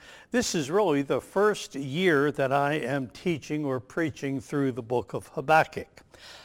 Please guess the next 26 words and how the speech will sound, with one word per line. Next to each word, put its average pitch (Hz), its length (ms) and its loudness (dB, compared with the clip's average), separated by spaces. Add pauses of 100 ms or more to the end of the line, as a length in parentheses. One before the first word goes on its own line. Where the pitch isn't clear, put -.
(120)
I'm 139 160 -4
thrilled 202 340 8
to 147 80 -6
say 170 280 4
that 135 240 -2
God 180 260 2
really 135 360 0
has 120 200 -8
touched - 380 -4
my 131 160 -4
own 170 220 -2
heart, 160 480 2 (480)
uh, 131 240 -2
in 147 180 0
the 143 80 2
message 143 640 -4
preparation, 143 880 0 (500)
and 131 220 -2
it 127 180 -2
certainly 180 440 0
has 156 260 0
a 120 80 2
powerful 170 880 2
and 123 180 -4
relevant 143 560 0
message 151 720 -2